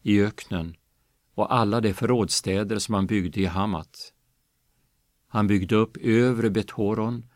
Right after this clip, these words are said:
och nedre Bethoron och gjorde dem till befästa städer med murar, portar och bommar.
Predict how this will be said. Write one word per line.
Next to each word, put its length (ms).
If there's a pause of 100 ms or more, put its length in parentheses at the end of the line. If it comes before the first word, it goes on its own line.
(160)
och 160
nedre 520
Bethoron 680 (440)
och 100
gjorde 360
dem 280
till 160
befästa 520
städer 600 (220)
med 200
murar, 680 (260)
portar 760 (220)
och 240
bommar. 560